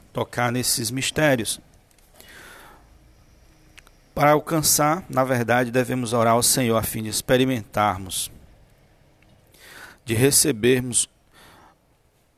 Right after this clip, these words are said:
em nosso espírito sabedoria. Por isso a diferença de sabedoria e inteligência.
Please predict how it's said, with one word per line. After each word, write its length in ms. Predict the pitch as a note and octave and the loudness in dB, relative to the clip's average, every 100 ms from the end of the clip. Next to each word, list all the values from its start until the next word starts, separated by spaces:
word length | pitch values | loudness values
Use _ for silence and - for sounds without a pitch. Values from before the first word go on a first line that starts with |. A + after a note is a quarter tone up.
| - | -8
em 140 | D3 | -2
nosso 400 | B2 D3 G3 - | 2 2 4 2
espírito 640 | F#3 - D3 D#3 E3+ F3+ E3+ - | 0 -2 0 -2 -4 -16 -18 -10
sabedoria. 920 | - - C#3 C3+ G#2+ F#2 F#2 C#2+ A#1 - - _ - _ - - - - - | -4 -2 0 -2 -4 -8 -8 -10 -16 -20 -20 _ -20 _ -20 -20 -20 -16 -4
Por 160 | A2 | 0
isso 300 | B2+ D#3 - | 2 2 0
a 40 | C#3+ | -4
diferença 720 | D3 - D3+ A2+ G2 - - - - - _ _ - - - - - - _ _ | -6 -2 0 0 -4 -6 -6 -14 -20 -20 _ _ -20 -20 -20 -20 -20 -20 _ _
de 120 | - - | -4 0
sabedoria 800 | A#2+ A2+ A2+ G#2+ G#2+ C#3 D#3 - | 2 2 0 0 0 2 2 0
e 80 | C3 | -6
inteligência. 840 | C#3 C#3 D3 B2 A#2 A2 - - | -4 -4 -4 -4 -6 -6 -8 -10